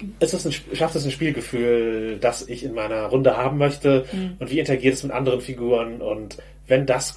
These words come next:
Speaker 1: cool ist, dann würde ich sagen, spielen. Und wenn da, wenn du das Gefühl hast, das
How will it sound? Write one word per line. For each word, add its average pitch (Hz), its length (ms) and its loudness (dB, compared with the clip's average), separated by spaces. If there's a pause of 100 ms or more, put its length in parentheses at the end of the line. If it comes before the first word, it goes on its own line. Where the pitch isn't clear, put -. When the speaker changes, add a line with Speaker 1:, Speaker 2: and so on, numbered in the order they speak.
Speaker 1:
cool 180 180 2
ist, 160 300 4
dann 127 420 2
würde 123 120 4
ich 117 80 -6
sagen, 117 240 2
spielen. 156 460 4
Und 117 80 -2
wenn 123 180 4
da, 127 260 8
wenn 127 80 2
du 131 60 4
das 127 100 2
Gefühl - 240 0
hast, 135 160 2
das 131 180 -4